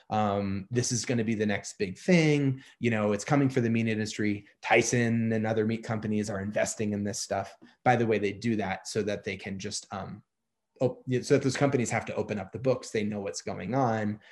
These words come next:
Um, it's a kind of bets hedging, I think, for, for, for companies, and that they can, it's, and sort of the due diligence thing, but it's not a sign that they think it's a viable product. Um, so I think you're gonna start to see the goals are gonna get less and less,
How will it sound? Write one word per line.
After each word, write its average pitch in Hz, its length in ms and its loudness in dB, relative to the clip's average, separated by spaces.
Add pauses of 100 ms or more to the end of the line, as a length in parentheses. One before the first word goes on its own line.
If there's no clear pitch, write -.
(180)
Um, 98 160 -2
it's 107 140 -4
a 123 40 -4
kind 175 220 4
of 117 200 0
bets - 360 -4
hedging, 101 580 -6
I 98 40 -12
think, 98 260 -10
for, 92 240 -8
for, 98 260 -6 (100)
for 117 140 -6
companies, 95 580 -6 (200)
and 110 180 0
that 92 140 -4
they 98 120 -4
can, 98 380 -6
it's, 110 180 -4
and 104 220 -4
sort 113 180 0
of 95 120 -6
the 101 60 -10
due 101 180 -6
diligence 98 560 -4
thing, 196 340 0 (200)
but 127 100 2
it's 156 100 -2
not 180 140 8
a - 20 8
sign 165 200 6
that 127 100 2
they 214 100 0
think 131 180 -4
it's - 120 -6
a 101 40 -12
viable - 300 -4
product. - 520 -10 (400)
Um, 117 500 2 (640)
so 160 120 4
I 143 40 4
think 208 180 4
you're 202 80 4
gonna 160 160 6
start 147 240 4
to 131 100 0
see 147 460 0 (240)
the 131 100 4
goals 135 600 6
are 123 140 0
gonna 117 200 0
get 104 220 -4
less 120 300 0
and 120 180 2
less, 101 520 -4